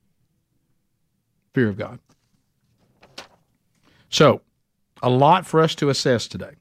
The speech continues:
If I can help you at all, Rick at burgess ministries dot com. Let's let this resonate.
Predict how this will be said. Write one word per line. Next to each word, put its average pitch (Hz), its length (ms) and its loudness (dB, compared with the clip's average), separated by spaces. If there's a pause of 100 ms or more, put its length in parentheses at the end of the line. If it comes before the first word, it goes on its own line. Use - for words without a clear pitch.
(720)
If 110 120 -6
I 139 100 4
can 135 160 0
help 160 260 2
you 156 100 2
at 147 60 4
all, 170 420 2 (180)
Rick 143 240 -2
at 123 100 -6
burgess 139 340 0
ministries 139 460 -2
dot 127 240 -2
com. 160 400 0 (680)
Let's - 200 -6
let 135 160 0
this 127 160 -2
resonate. 143 580 0